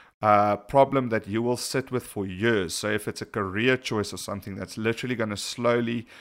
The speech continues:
eat away at all those other three or four or five or one pillar that was important in your life, then I don't think it's worth it,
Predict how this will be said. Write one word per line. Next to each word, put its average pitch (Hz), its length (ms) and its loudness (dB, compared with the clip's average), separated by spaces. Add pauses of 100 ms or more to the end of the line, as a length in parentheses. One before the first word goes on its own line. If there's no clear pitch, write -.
(280)
eat 151 240 -6
away 107 340 2
at 104 200 0
all 135 220 4
those 117 220 2
other 104 220 0
three - 280 -6
or 101 80 -2
four 107 280 -4
or 92 60 -2
five 104 400 0
or 92 80 -6
one 101 260 -2
pillar 120 400 2
that 95 220 -2
was 92 140 -6
important 107 540 -8
in 98 100 -8
your 101 120 -6
life, 98 380 0 (540)
then 117 260 2
I 123 160 6
don't 113 340 0
think 107 240 -6
it's - 160 -10
worth 95 300 -4
it, - 160 -14